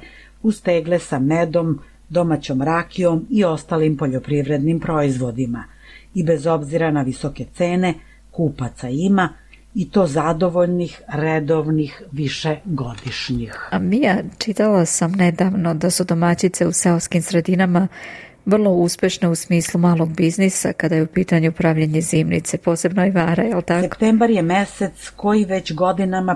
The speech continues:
Speaker 1: predstavlja pogodno vreme za mali kućni biznis. Pravljenje omiljene srpske zimnice, ajvara, od koga može jako dobro da se zaradi. Žene iz sela u okolini Leskovca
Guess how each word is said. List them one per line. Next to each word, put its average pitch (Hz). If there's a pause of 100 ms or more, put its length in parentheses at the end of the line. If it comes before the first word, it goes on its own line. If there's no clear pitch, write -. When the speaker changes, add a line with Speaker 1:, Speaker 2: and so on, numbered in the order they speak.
Speaker 1:
predstavlja 165
pogodno 151
vreme 170
za 139
mali 156
kućni 165
biznis. 127 (520)
Pravljenje 180
omiljene 156
srpske 147
zimnice, 170
ajvara, 143 (400)
od 170
koga 208
može 180
jako 170
dobro 139 (120)
da 135
se -
zaradi. 117 (480)
Žene 165 (140)
iz 143
sela 185
u 156
okolini 151
Leskovca 175